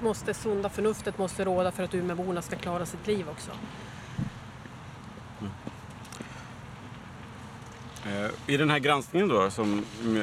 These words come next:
Speaker 2: eh, som Naturskyddsföreningen
Speaker 1: Mm,
Speaker 2: har beställt
Speaker 1: mm.
Speaker 2: av en, av en fristående konsult,
Speaker 1: Mm.
Speaker 2: så säger vi att, eh, Moderaterna har vid flera tillfällen försökt sänka ambitionerna i kommunens miljöarbete.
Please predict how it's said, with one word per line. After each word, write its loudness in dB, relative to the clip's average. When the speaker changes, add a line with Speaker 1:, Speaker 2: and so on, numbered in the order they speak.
Speaker 2:
eh, 4
som 4
Naturskyddsföreningen 4
Speaker 1:
Mm, 4
Speaker 2:
har 2
beställt 0
Speaker 1:
mm. 2
Speaker 2:
av 0
en, -2
av 0
en -2
fristående 2
konsult, 0
Speaker 1:
Mm. -4
Speaker 2:
så 2
säger 8
vi 6
att, -2
eh, 8
Moderaterna 6
har 6
vid 2
flera 6
tillfällen 2
försökt 2
sänka 4
ambitionerna 4
i 0
kommunens 2
miljöarbete. 4